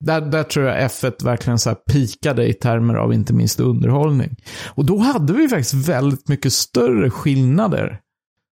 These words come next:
presta-, prestandaskillnader i F ett-fältet än vad vi har nu. För nu är F ett också helt sinnesrubbat jämnt.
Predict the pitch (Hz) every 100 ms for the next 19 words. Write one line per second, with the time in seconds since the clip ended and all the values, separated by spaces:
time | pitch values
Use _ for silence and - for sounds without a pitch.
0 | _ 143 - 139 135 175 147 - 190 170
1 | 131 127 - 202 214 160 110 120 123 82
2 | 123 - 135 - 120 - - 185 131 -
3 | 123 123 117 117 117 120 151 170 110 143
4 | 208 208 170 - - 170 185 - - 139
5 | 120 - _ _ _ - 196 190 143 117
6 | _ - - _ - - - 175 160 143
7 | 135 143 147 180 143 - - 147 175 120
8 | - - -